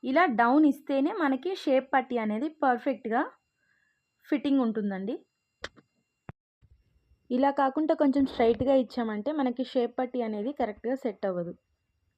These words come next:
చూసారు కదా, ఇలా డ్రా చేసుకున్న తర్వాత దీన్ని కట్ చేసుకోవాలి. మనం ఎలా అయితే మార్క్ చేసుకున్నామో ఆ లైన్ వైజ్గానే ఈ షేప్ పట్టి అనేది కట్ చేసుకోవాలి.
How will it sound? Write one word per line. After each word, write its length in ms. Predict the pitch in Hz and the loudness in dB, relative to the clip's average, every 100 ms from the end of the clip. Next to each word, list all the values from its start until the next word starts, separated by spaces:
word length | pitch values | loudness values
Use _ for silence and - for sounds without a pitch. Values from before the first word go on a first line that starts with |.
| _ | _
చూసారు 320 | 262 254 247 208 | -8 -2 -2 -2
కదా, 220 | 202 311 - _ _ _ _ _ _ - | -4 -6 -10 _ _ _ _ _ _ -2
ఇలా 180 | 262 | 0
డ్రా 180 | 277 240 | 2 2
చేసుకున్న 420 | 233 254 247 226 208 | 2 0 -2 -6 -4
తర్వాత 320 | 202 185 269 | -2 -2 -2
దీన్ని 320 | 294 240 240 466 _ _ - | 0 0 0 -6 _ _ -6
కట్ 160 | 294 208 | -4 -2
చేసుకోవాలి. 580 | 190 - 185 180 175 - _ _ _ _ _ _ _ _ - - _ _ _ _ _ _ _ - | -6 -6 -4 -4 -6 -12 _ _ _ _ _ _ _ _ -20 -20 _ _ _ _ _ _ _ -8
మనం 200 | 247 269 262 | -2 2 2
ఎలా 220 | 233 262 | 2 2
అయితే 300 | 285 240 302 508 - _ _ _ | 0 0 -2 -2 -6 _ _ _
మార్క్ 280 | 226 233 240 | -2 -2 0
చేసుకున్నామో 580 | 277 262 - 240 214 247 508 - _ _ _ _ _ _ _ _ | 2 0 0 -6 -4 -4 -6 -12 _ _ _ _ _ _ _ _
ఆ 140 | 226 240 | 0 4
లైన్ 280 | 254 254 254 | 4 4 4
వైజ్గానే 540 | 247 233 214 226 262 539 - _ _ _ - _ _ _ _ _ - | 2 2 -2 -2 -2 -4 -8 _ _ _ -20 _ _ _ _ _ -6
ఈ 80 | 247 | -4
షేప్ 280 | 285 240 240 | 0 0 0
పట్టి 220 | 262 254 | 0 0
అనేది 280 | 220 208 220 | -2 -4 -4
కట్ 220 | - 220 - | -4 -4 -2
చేసుకోవాలి. 600 | 202 - 196 185 180 | -6 -6 -8 -6 -8